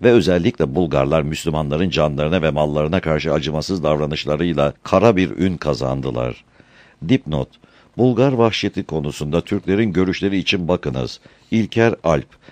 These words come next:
belge ve fotoğraflarla Bulgar mezalimi, bin sekiz yüz yetmiş sekiz, bin dokuz yüz seksen dokuz.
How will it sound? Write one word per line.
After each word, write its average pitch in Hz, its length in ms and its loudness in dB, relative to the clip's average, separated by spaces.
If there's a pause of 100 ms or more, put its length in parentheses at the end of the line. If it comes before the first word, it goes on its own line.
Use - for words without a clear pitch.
(160)
belge 98 340 4
ve 101 100 4
fotoğraflarla 90 840 0
Bulgar 76 320 0
mezalimi, 69 640 -2
bin 82 100 -2
sekiz 82 280 -6
yüz 71 80 -6
yetmiş 80 240 -6
sekiz, 85 300 -6
bin 78 160 -2
dokuz 85 160 -4
yüz 87 100 -6
seksen 76 400 -4
dokuz. 65 360 -8